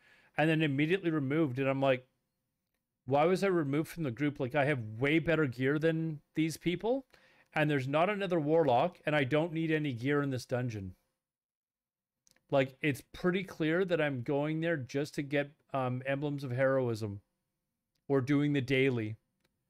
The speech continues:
And, like, somebody will invite me to the group. Like, I'll, I'll sign up for, like, certain dungeons or whatever, and I'll get invited, and then, like, ten seconds later, I get kicked out. And it's like, "Are you just trolling me?" Like, literally now I have to go and sign up and everything again.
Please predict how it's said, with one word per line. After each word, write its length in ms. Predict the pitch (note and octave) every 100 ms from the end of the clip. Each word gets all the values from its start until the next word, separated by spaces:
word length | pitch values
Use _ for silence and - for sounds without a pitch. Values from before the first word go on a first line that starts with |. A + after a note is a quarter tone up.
| _ _ _ -
And, 160 | D3+
like, 180 | D3+ D3
somebody 240 | E3+ E3
will 120 | F3 D#3+
invite 380 | B2+ D3 D3+
me 80 | D#3+
to 120 | D3+
the 100 | C#3+
group. 340 | A#2+ C3 E3 D#3+
Like, 180 | B2+ C3+
I'll, 260 | C3 B2+
I'll 100 | C#3
sign 280 | C3 C#3+ C#3
up 160 | D3 -
for, 100 | D3
like, 140 | B2+
certain 340 | - D3 C3 B2+
dungeons 440 | C3 C#3+ D#3 D3
or 40 |
whatever, 440 | D3+ D#3 E3 A#3 B3+ _ _ _ _ _ _ -
and 440 | D3 C#3+ C#3 C3 -
I'll 120 | D3 C#3
get 160 | D#3
invited, 540 | D#3 C3 C#3 D3+ D3 C#3
and 200 | C#3 C#3
then, 240 | C3+ C3
like, 300 | C3+ B2+ - _ _
ten 220 | D#3 D3
seconds 380 | C#3 C#3+ C#3+ C3
later, 180 | C3+ C#3
I 60 |
get 200 | C3 B2+
kicked 220 | C#3+ B2+
out. 180 | C3+ C3
And 80 | B2
it's 140 | B2
like, 240 | C#3 B2+ B2+ _ _ _ _ _ _ _ -
"Are 60 | C3
you 80 | D3
just 200 | D#3+ -
trolling 340 | C3+ C3+ F3
me?" 120 | G#3+
Like, 160 | F3 A#2+
literally 320 | C3 C#3 D3
now 220 | C3 C3
I 40 | C3+
have 120 | C3
to 100 | C3
go 180 | C3 C3
and 100 | B2
sign 260 | C#3+ C3
up 180 | B2+ C3+
and 80 | B2+
everything 260 | A2+ A2 A2
again. 320 | G#2 G#2+